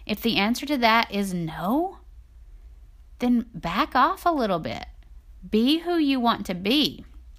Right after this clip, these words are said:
To go along with that, I want you to validate your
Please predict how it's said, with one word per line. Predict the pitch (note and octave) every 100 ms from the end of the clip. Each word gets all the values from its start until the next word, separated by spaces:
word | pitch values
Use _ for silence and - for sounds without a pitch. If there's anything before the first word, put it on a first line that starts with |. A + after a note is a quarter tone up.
| - - - - - - - - -
To |
go | G#3 A3+ C4
along | D4 G3+ A#3+
with | D4 D4
that, | E4 F#4 - -
I | A#3
want | C4 D4+
you | G#4
to | G4+
validate | G#3+ F#3 G#3 C#4 C4 C4+ G#3
your | A3 -